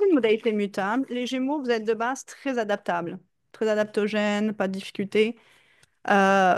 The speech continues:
mais après, quand on, on vit beaucoup de changements, beaucoup de situations qui semblent être hors de notre contrôle et le résultat est ra-, est pas nécessairement ce qu'on aurait aimé, c'est là où on peut avoir tendance à vouloir resserrer la ceinture et qu'on est un peu plus résistant au changement. Donc, c'est peut-être quelque chose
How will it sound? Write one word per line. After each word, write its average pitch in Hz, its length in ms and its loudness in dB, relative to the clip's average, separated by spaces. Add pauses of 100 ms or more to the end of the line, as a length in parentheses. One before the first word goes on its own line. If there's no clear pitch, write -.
mais 214 140 -2
après, 208 260 0
quand 262 280 0
on, 196 800 -4 (100)
on 202 280 -4
vit 190 240 -4
beaucoup 226 340 -4
de - 80 -6
changements, 233 720 2
beaucoup 226 280 -4
de - 60 -10
situations 240 520 2
qui 226 100 -8
semblent 214 180 2
être 214 160 0
hors 214 120 6
de 220 80 2
notre 214 200 -2
contrôle 220 640 0
et 190 400 -2
le 202 100 -2
résultat 196 420 -2
est 196 80 -4
ra-, 180 280 -2
est 196 100 -2
pas 202 140 -2
nécessairement 208 420 -4
ce 208 60 -10
qu'on 196 320 -6
aurait 190 220 -4
aimé, 208 320 -4 (300)
c'est - 140 -4
là 208 100 2
où 208 40 0
on 196 120 -2
peut 202 80 -2
avoir 185 160 0
tendance 180 340 -4
à 190 60 -2
vouloir 180 220 -2
resserrer 180 300 -4
la 175 100 -2
ceinture 196 480 -6
et 190 80 -4
qu'on 170 180 -6
est - 20 -4
un 175 80 -4
peu 185 100 -8
plus 185 180 -12
résistant 185 420 -6
au 190 40 -6
changement. 202 480 -2
Donc, 269 120 2
c'est 196 120 -2
peut-être 180 180 -6
quelque 185 180 -6
chose 190 280 -6